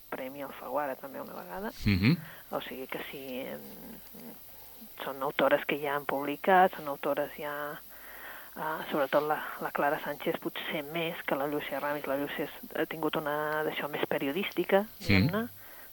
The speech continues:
Speaker 1: no? Però vaja. Mm.
Speaker 2: D'acord, o sigui
Speaker 1: Però
Speaker 2: que, mm, ben aviat els trobaran a les llibreries, però ja hi ha hagut interès
Speaker 1: Sí.
Speaker 2: per, per als llibres, eh?
Speaker 1: Sí, sí, per, per, per tots dos, sí.
Speaker 2: D'acord.
Speaker 1: És, és com curiós i
Speaker 2: Mhm.
Speaker 1: també,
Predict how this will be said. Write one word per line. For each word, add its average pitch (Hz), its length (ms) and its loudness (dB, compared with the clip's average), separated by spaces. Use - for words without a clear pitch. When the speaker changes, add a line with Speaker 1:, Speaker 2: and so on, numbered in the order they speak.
Speaker 1:
no? 214 160 -6
Però 143 140 -4
vaja. - 280 -4
Mm. 180 180 -12
Speaker 2:
D'acord, 87 360 4
o 101 80 8
sigui 110 280 8
Speaker 1:
Però - 60 0
Speaker 2:
que, 117 260 10
mm, 92 460 4
ben 120 160 12
aviat 120 340 10
els 117 160 10
trobaran 110 380 10
a - 20 6
les 101 200 10
llibreries, 117 520 10
però 110 240 12
ja 117 160 12
hi 117 120 10
ha 110 40 10
hagut 139 220 8
interès 120 720 12
Speaker 1:
Sí. 104 100 2
Speaker 2:
per, 90 440 8
per 107 160 8
als 110 160 8
llibres, 95 320 4
eh? 196 140 10
Speaker 1:
Sí, - 160 2
sí, 127 140 -6
per, 139 220 -6
per, 139 400 -6
per 151 140 0
tots - 220 6
dos, 143 180 0
sí. - 80 -2
Speaker 2:
D'acord. 98 340 6
Speaker 1:
És, 139 120 -8
és 127 240 -2
com 131 640 -6
curiós 180 340 10
i 143 220 -4
Speaker 2:
Mhm. 110 240 8
Speaker 1:
també, 110 360 6